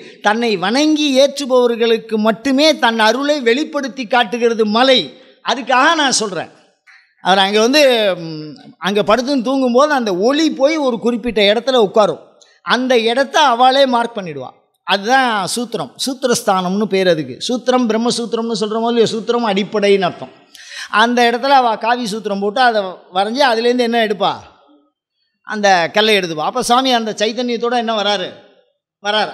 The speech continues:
அதுலேருந்து அந்த சைத்தன்யத்தை எடுத்து பாலாலயத்துல வைக்கிறோம். அதுதான்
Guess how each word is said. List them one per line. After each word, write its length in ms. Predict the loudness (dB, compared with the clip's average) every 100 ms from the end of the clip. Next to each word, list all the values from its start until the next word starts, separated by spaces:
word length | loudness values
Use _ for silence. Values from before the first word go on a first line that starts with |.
| -2
அதுலேருந்து 440 | -2 -2 -2 0 -2
அந்த 140 | -2 -4 -4
சைத்தன்யத்தை 560 | -6 -4 -2 -2 2 4
எடுத்து 220 | 2 0 -2 2
பாலாலயத்துல 560 | 4 4 2 -2 -6 -10
வைக்கிறோம். 260 | -12 -12 -8
அதுதான் 260 | -4 -2